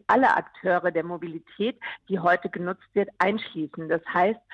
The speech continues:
von Technologieträgern über Batterie, über Charging hin zu, ähm, den Autos selber, aber auch Fahrräder, Micromobility, auch der öffentliche Nah- und Fernverkehr sind dabei. Denn die Mobilität hat sich gewandelt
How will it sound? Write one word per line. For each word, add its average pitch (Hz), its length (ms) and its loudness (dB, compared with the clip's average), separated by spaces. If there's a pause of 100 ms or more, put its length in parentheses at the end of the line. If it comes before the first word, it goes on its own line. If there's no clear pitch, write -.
(240)
von 214 160 0
Technologieträgern 202 1400 0
über 214 300 2
Batterie, 208 800 -2 (260)
über 214 400 0 (100)
Charging 185 640 -2 (280)
hin 226 320 -6
zu, 202 300 0 (100)
ähm, 185 280 0
den 180 160 -2
Autos 170 440 0
selber, 214 480 2
aber 196 220 0
auch - 140 -4 (180)
Fahrräder, 208 480 0
Micromobility, 170 1160 -6 (240)
auch 254 220 0
der - 200 2
öffentliche 226 540 -2
Nah- 190 260 2
und 190 160 -4
Fernverkehr 175 640 -2
sind 160 180 -10
dabei. 156 380 0 (320)
Denn 208 140 2
die 208 60 -2
Mobilität 214 600 -2
hat 208 200 -2
sich - 180 -10
gewandelt 247 560 2